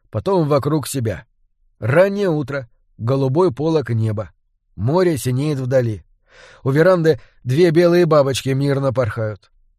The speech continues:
Мимо меня проходит экономка с большим куском сливочного масла на тарелке. «Что это?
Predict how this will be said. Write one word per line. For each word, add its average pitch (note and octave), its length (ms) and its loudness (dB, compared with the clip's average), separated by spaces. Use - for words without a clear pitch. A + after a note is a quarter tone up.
Мимо C#3+ 360 -2
меня C3+ 320 2
проходит C#3 500 -2
экономка C#3 600 -2
с A#2+ 60 0
большим C3 420 0
куском C#3 400 -2
сливочного D#3+ 640 0
масла C3+ 340 0
на C3+ 120 -2
тарелке. B2 460 -4
«Что - 460 -6
это? A#2+ 240 -4